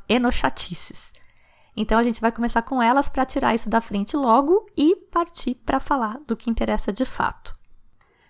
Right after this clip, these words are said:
Como segurar a taça?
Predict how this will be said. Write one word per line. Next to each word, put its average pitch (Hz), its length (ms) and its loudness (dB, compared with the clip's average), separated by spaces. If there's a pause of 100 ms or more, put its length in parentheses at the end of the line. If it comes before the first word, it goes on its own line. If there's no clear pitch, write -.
(260)
Como 311 440 2
segurar 233 840 0
a 233 80 0
taça? - 680 -4